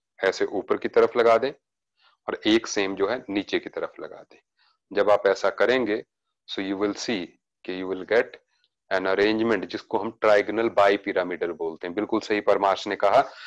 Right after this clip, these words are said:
लेकिन मैं बताता जा रहा हूं। अभी सुनिए, अभी मैं board पे बनाने लगा हूं। Board पे कैसे बनाएंगे इसको? ए,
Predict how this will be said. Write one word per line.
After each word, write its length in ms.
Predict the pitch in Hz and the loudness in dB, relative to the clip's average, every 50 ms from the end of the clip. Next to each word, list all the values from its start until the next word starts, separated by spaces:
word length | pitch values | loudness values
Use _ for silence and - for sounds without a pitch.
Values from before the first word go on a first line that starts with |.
| - - _ - | -20 -18 _ 0
लेकिन 220 | 98 101 - 113 110 | 0 2 2 0 -2
मैं 160 | 107 104 95 | -2 0 0
बताता 380 | 101 101 104 101 98 - 101 | 2 2 4 2 2 2 0
जा 160 | 90 87 80 82 | 0 0 0 -2
रहा 120 | 82 90 | 0 0
हूं। 60 | 87 107 | 2 2
अभी 120 | 113 120 | 2 2
सुनिए, 260 | - - 123 107 101 | 0 0 -2 0 0
अभी 160 | 104 107 117 | 2 2 2
मैं 200 | 117 123 127 120 | 2 4 2 4
board 220 | 120 139 151 147 127 | 6 6 6 6 6
पे 100 | 139 123 | 4 4
बनाने 320 | 113 107 104 98 92 90 | 4 2 0 0 -2 -2
लगा 200 | 87 90 85 87 | -4 -4 -4 -4
हूं। 80 | 82 - _ _ _ _ _ _ _ _ _ _ _ - | -6 -8 _ _ _ _ _ _ _ _ _ _ _ -4
Board 200 | 98 113 117 113 | 0 0 0 2
पे 100 | - - | 2 0
कैसे 300 | - 123 113 - - 127 | 4 4 4 4 2 -2
बनाएंगे 360 | 113 117 117 117 117 113 117 | -2 0 0 0 0 0 -4
इसको? 340 | 117 - - - - - _ _ _ _ _ _ _ _ _ _ _ _ _ _ _ _ _ _ _ _ _ _ _ _ - | -4 -6 -8 -14 -16 -20 _ _ _ _ _ _ _ _ _ _ _ _ _ _ _ _ _ _ _ _ _ _ _ _ -2
ए, 320 | 113 117 123 143 147 - | 0 0 0 -2 -4 -10